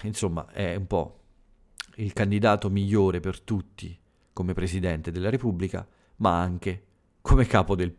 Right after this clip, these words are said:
del governo, quindi <laughs> c'è un po' quella che si può chiamare un impasse, o un impasse in italiano, in questo, in questo momento,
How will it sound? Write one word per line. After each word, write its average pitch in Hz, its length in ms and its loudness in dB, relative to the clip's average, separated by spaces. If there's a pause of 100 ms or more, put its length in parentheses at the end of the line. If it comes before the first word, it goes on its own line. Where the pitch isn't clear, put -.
(120)
del 98 140 -4
governo, 87 560 -2
quindi 87 300 -2
<laughs> - 600 -14
c'è - 180 2
un 120 180 2
po' 98 320 0 (540)
quella 95 260 -2
che 90 120 -6
si - 180 -6
può 85 200 -8
chiamare 82 460 -4
un 90 140 -4
impasse, - 720 -4 (800)
o 95 100 -6
un 90 140 -4
impasse 95 600 -2
in 80 100 -4
italiano, 78 760 -8 (1120)
in 98 140 -6
questo, 90 360 -2
in 104 120 -6
questo 95 280 -2
momento, 85 680 -4